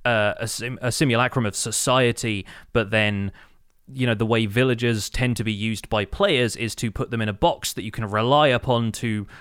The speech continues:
return to on a regular basis so that you don't have to track down that one villager in all of the villages in your town who has the potato trade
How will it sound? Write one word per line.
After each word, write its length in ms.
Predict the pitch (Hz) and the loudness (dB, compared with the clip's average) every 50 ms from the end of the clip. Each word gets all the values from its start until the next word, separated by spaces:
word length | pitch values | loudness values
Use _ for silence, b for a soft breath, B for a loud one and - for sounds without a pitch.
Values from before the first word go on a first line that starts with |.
| B B | B B
return 500 | - 110 113 113 - - 139 131 131 131 | -6 -4 -4 -2 0 2 2 4 4 2
to 220 | 123 - 135 123 120 | 2 2 2 2 2
on 80 | 117 | 2
a 40 | 110 | 2
regular 320 | 104 113 113 101 110 107 101 | 2 0 0 0 -2 -2 0
basis 360 | 110 110 107 - - 104 - | 0 0 0 -2 -6 -6 -4
so 100 | - 117 | -4 -4
that 80 | 104 | -4
you 60 | - 123 | -2 -2
don't 140 | 123 110 | -2 -2
have 140 | 101 117 110 | -2 -4 -8
to 80 | - - | -8 -8
track 320 | - - 139 120 101 - | -4 -2 -2 -2 -2 -2
down 320 | - 120 113 113 104 104 98 | -2 -2 -2 -2 -2 -2 0
that 200 | - 127 - - | 0 -2 -2 -2
one 360 | - 127 120 127 120 113 110 107 | -2 0 2 2 2 2 0 0
villager 580 | 107 117 113 113 113 107 117 110 101 98 95 B B B B B - | 0 2 2 2 2 2 2 2 2 0 0 B B B B B -4
in 120 | - 113 110 | -2 -2 0
all 240 | 101 107 110 110 | 0 0 0 0
of 120 | 107 95 - | 0 -2 -2
the 80 | 113 | -2
villages 580 | 98 107 104 104 98 98 104 101 95 92 - - _ - | -2 0 0 0 -2 -2 -2 -4 -4 -4 -8 -12 _ -8
in 180 | - 117 110 104 | -6 -4 -4 -2
your 100 | 98 92 | -4 -4
town 340 | - - 165 160 147 120 110 | -2 2 2 2 2 2 0
who 120 | 107 110 98 | -2 -2 -2
has 300 | 104 110 95 95 - - | 0 0 -2 -2 -2 -4
the 120 | - 107 | -6 -4
potato 580 | - 127 123 - 147 143 135 - - 123 113 107 | -2 -2 -2 0 0 0 0 0 0 0 0 -2
trade 440 | - - 123 107 101 92 - - | -2 -2 0 0 0 -2 -6 -10